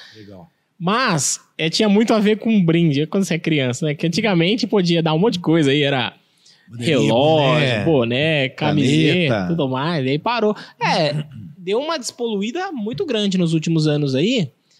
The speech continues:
Speaker 2: e igualou mais as disputas, Pedrinho? Você
Speaker 1: Ah,
Speaker 2: acha?
Speaker 1: eu acho.
Speaker 2: Porque tinha uma galera que tinha grana, que era visível.
Speaker 1: Mas ainda tem desigualdade.
Speaker 2: É, né?
Speaker 1: É difícil. É, o que é go-, o que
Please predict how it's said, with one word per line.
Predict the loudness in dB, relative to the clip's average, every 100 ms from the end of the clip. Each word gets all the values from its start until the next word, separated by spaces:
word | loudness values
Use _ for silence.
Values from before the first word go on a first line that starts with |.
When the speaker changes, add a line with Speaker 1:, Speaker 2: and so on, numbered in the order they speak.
| _ _ _ _ -10
Speaker 2:
e | -4 0 2 2 2 2 2 0 -4 -10 _
igualou | -10 0 2 4 2
mais | 0 0 -2
as | -2
disputas, | -4 -4 -4 -2 -4 -6
Pedrinho? | -8 -8 -10
Você | -4
Speaker 1:
Ah, | -2
Speaker 2:
acha? | 0
Speaker 1:
eu | 0
acho. | -2 -6 -12 _ _ _ _ -20
Speaker 2:
Porque | -12
tinha | -4 -2
uma |
galera | 0 0
que | 0
tinha | -2 -2
grana, | 0 0 0
que | -2
era | -2
visível. | -2 0 0 2 0 0
Speaker 1:
Mas | 0
ainda | 0 2 0
tem | -2 -4
desigualdade. | -4 -8 -10 -14 -16 -10
Speaker 2:
É, | -6 -4
né? | -4 -6 _ _ _ _ -20 -20 _ _ _
Speaker 1:
É | -18
difícil. | -14 -10 -8 -8 -10 -20 _ _ _ _
É, | -8 -6 -4 -6 -8 _ _ _ _ _ _ _
o | -14
que | -4
é | -2
go-, | 0
o | -2
que | -4 -2 0 0 -2